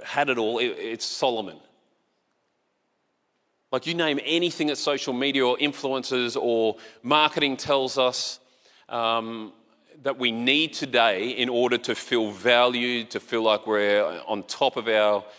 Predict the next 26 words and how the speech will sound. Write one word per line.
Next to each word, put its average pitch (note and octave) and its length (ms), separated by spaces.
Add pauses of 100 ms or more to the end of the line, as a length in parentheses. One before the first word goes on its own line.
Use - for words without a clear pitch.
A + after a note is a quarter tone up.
(260)
our G#2+ 160
life, A#2+ 640
that A2 160
we've G2+ 140
got A2+ 200
everything C3 540
together, G#2+ 640 (100)
that F#2+ 140
we're F#2+ 80
doing B2+ 380
okay, G2+ 720
Solomon A2+ 380
had - 360
it G2 100
all. D#2 240 (1700)
Everything D3 680
he B2 520
wanted, C#3 560
he B2+ 240
could A2+ 140
have. A2 400
Everything B2+ 400
was A2+ 180
at A#2+ 60
his G#2 180
disposal. G#2+ 720